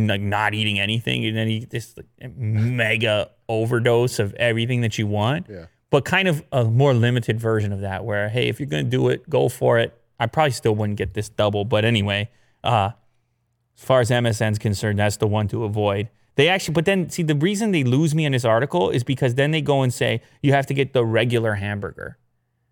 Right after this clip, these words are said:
Speaker 2: Huh?
Speaker 1: The, just a Mc-, just a regular McDonald's hamburger, the thin patty thing.
Speaker 2: As
Speaker 1: Because
Speaker 2: what, like a
Speaker 1: th-, that's their recommendation.
Speaker 2: substitution? Oh.
Speaker 1: That's their recommendation if you wanna have, if you wanna be healthy.
Speaker 2: Well,
Speaker 1: There's a
Speaker 2: that's no
Speaker 1: much
Speaker 2: fun.
Speaker 1: better option for you at McDonald's.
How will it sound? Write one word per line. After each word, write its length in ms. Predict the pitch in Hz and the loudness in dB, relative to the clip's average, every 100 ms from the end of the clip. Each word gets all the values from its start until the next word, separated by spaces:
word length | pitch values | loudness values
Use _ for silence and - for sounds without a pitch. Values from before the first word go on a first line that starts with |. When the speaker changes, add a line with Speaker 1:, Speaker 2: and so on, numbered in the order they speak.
| _ _ _ | _ _ _
Speaker 2:
Huh? 80 | 123 - _ _ _ _ _ - | -20 -20 _ _ _ _ _ -6
Speaker 1:
The, 180 | 139 135 | -2 -2
just 280 | 135 147 170 | 0 -2 0
a 60 | |
Mc-, 240 | 143 147 143 | 0 -2 -4
just 220 | 143 - | -4 -2
a 40 | |
regular 440 | 120 127 135 135 127 | 0 0 0 0 0
McDonald's 480 | 120 120 117 117 110 | 0 0 0 0 -2
hamburger, 400 | 120 113 104 101 | -2 -2 -4 -4
the 140 | 107 | -4
thin 340 | - 143 135 | -2 -2 0
patty 680 | 127 117 117 117 117 110 - - | 0 2 2 0 -2 -4 -8 -12
thing. 340 | - 104 92 | -4 -4 -4
Speaker 2:
As 60 | 127 _ _ _ _ _ _ - | -10 _ _ _ _ _ _ -6
Speaker 1:
Because 260 | 98 131 | 0 0
Speaker 2:
what, 180 | 98 76 | 0 -4
like 220 | 87 87 | -10 -12
a 300 | 85 73 69 - | -12 -14 -16 -4
Speaker 1:
th-, 180 | 135 160 | 2 2
that's 240 | 156 180 - | 4 2 2
their 120 | 175 | 2
recommendation. 760 | 165 165 156 147 170 175 104 90 | 2 2 2 2 2 0 -4 -8
Speaker 2:
substitution? 420 | 87 98 - 165 | -14 -16 -18 -16
Oh. 240 | 87 85 - _ _ _ | -14 -14 -18 _ _ _
Speaker 1:
That's 220 | 160 165 | 0 2
their 120 | 180 | 2
recommendation 640 | 156 156 156 143 156 160 143 | 2 2 0 0 0 0 -2
if 140 | 127 | -2
you 80 | 139 | 0
wanna 220 | 131 131 | 0 0
have, 400 | 127 127 120 - _ _ _ _ _ _ _ | 0 2 0 -4 _ _ _ _ _ _ _
if 180 | 143 135 | -2 0
you 100 | 143 | 2
wanna 180 | 139 131 | 2 2
be 140 | 131 | 2
healthy. 520 | 131 143 135 107 92 | 4 2 0 -6 -8
Speaker 2:
Well, 100 | 101 104 | -2 4
Speaker 1:
There's 100 | 113 | 4
a 40 | |
Speaker 2:
that's 80 | 143 | 6
no 40 | |
Speaker 1:
much 200 | 143 190 | 4 2
Speaker 2:
fun. 80 | - | 2
Speaker 1:
better 240 | 202 202 160 | 4 4 4
option 340 | 143 147 151 | 2 0 -4
for 140 | 123 | -2
you 160 | 127 131 | 0 2
at 60 | 127 | 2
McDonald's. 640 | 120 120 110 101 73 - | 0 2 2 0 -6 -12